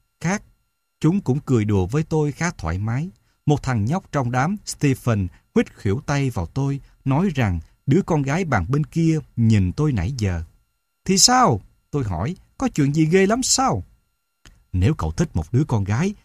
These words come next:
cậu cứ gọi cô ta là nỗi kinh hoàng," Stephen giải thích. Tôi nghiêng đầu đăm chiêu, trong khi tôi mãi nghĩ về từ mà Stephen vừa nói,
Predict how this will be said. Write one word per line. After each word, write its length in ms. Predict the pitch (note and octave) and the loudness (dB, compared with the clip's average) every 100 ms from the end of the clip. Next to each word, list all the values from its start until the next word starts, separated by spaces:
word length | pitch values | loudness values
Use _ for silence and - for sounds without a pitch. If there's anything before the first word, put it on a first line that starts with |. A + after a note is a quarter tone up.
| _ - | _ 0
cậu 180 | D3+ | 2
cứ 160 | F3 B3+ | 2 2
gọi 160 | B2 G2+ | 2 0
cô 120 | D#3 | -2
ta 220 | D3 D3 | 0 -2
là 140 | D#3 F2 | 0 0
nỗi 240 | F2+ F#3 - | 0 0 2
kinh 140 | F#3+ | 0
hoàng," 340 | A#2 B2 D#3+ G#2 _ _ | 4 4 4 0 _ _
Stephen 600 | - - B2+ A2 A2+ F#2+ | -12 -2 -2 0 -2 -2
giải 200 | E2+ E2 | -2 -6
thích. 180 | G2 F3 _ _ _ _ _ _ _ _ _ _ _ _ _ _ _ _ _ _ _ _ - | -4 -6 _ _ _ _ _ _ _ _ _ _ _ _ _ _ _ _ _ _ _ _ 2
Tôi 160 | G3 | 4
nghiêng 300 | G3+ G#3+ F#3 | 4 2 2
đầu 240 | A#2 F2 D#2+ | 2 0 0
đăm 200 | G#2+ D#3+ | -2 -2
chiêu, 380 | - E3 E3 E3+ - _ | 2 2 2 -4 -16 _
trong 120 | A3+ A3+ | 0 2
khi 140 | A#3+ | 2
tôi 180 | A#3 A3 | 4 2
mãi 260 | G2 G2+ | 2 2
nghĩ 340 | F#3 A#2 A#2+ G#3 | 2 2 4 2
về 260 | D3+ B2 - | 2 0 2
từ 260 | C3+ B2+ A2 | 4 4 4
mà 120 | G2+ | 2
Stephen 640 | - C#3+ C#3 - A#2+ A#2 | 0 0 0 0 0 0
vừa 200 | G#2 G#2+ | 2 0
nói, 340 | F2 G2+ E3+ | 0 -2 -2